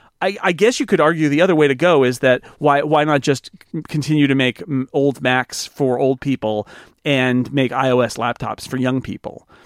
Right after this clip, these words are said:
And they could do that, but it seems like maybe they're not gonna do that. Th-, I think this direction suggests that they're gonna try to infuse I O S into the Mac instead of, um,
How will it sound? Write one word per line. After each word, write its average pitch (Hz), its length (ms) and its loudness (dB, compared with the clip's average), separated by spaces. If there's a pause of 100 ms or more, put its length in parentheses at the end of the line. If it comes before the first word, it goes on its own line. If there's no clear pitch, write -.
(160)
And 160 80 -2
they 170 60 2
could 311 220 -2
do 151 160 4
that, 123 280 2
but 165 140 -2
it 175 100 -6
seems - 540 -10
like 370 180 0
maybe 311 280 2
they're 285 100 2
not 285 180 0
gonna 269 200 -2
do 285 160 -2
that. 110 360 -4
Th-, 156 140 -14
I 175 60 -4
think 190 200 0
this 196 380 0
direction 170 640 -2
suggests 127 420 -4
that 131 100 -10
they're 139 100 -4
gonna 143 200 -2
try 147 160 -2
to 135 60 -4
infuse 127 400 -4
I 123 160 0
O 117 100 0
S 110 200 -4
into 131 220 -10
the 113 100 -8
Mac 107 340 -8 (260)
instead 123 460 -2
of, 107 280 -2 (360)
um, 107 400 -6